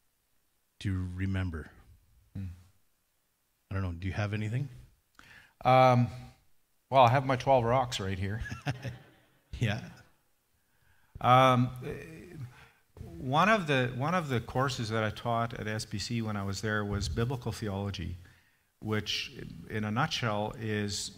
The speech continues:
Speaker 2: getting off the dance floor and up into the balcony and seeing big picture. And as you've heard me say,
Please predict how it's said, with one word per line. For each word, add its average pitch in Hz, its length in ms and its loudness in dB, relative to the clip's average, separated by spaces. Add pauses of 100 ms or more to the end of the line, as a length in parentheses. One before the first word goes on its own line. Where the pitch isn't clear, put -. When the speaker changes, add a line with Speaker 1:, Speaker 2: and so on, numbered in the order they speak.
Speaker 2:
getting 120 260 2
off 131 260 0
the 123 60 -2
dance 120 320 4
floor 113 280 0
and 107 100 -4
up 117 200 -4
into 113 160 -2
the 107 80 -4
balcony 110 480 0
and 98 100 0
seeing 107 280 -2
big 101 200 -4
picture. 98 540 -6
And 104 240 -4 (340)
as 117 160 0
you've 123 160 2
heard 160 200 0
me 123 140 0
say, 95 440 -4